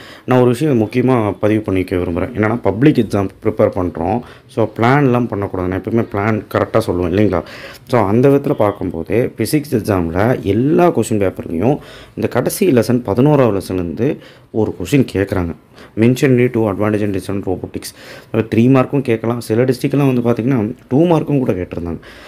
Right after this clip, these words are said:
So, நீங்க அட்லீஸ்ட் புக் பேக்காவது கவர் பண்ணீங்கனாலே, அந்த லெசன் உங்களுக்கு,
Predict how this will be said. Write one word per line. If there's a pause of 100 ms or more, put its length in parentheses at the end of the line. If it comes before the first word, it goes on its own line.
(140)
So,
நீங்க
அட்லீஸ்ட்
புக்
பேக்காவது
கவர்
பண்ணீங்கனாலே, (300)
அந்த
லெசன்
உங்களுக்கு,